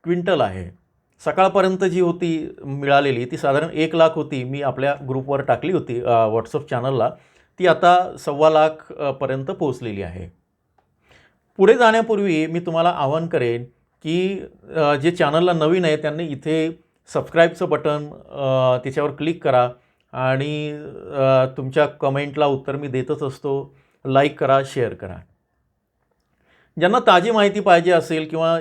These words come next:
या संदर्भातले जे काही, अ, असे अचानक काही गोष्टी येतात बाजारभावाच्या संदर्भात,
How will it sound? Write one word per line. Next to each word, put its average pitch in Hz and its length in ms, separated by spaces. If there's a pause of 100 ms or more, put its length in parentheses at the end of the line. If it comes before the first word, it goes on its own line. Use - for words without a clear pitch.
या 147 160
संदर्भातले 151 640
जे 147 140
काही, 143 560
अ, 110 300 (680)
असे 143 240
अचानक 143 460
काही 139 220
गोष्टी 131 360
येतात 120 280
बाजारभावाच्या 117 800
संदर्भात, 123 500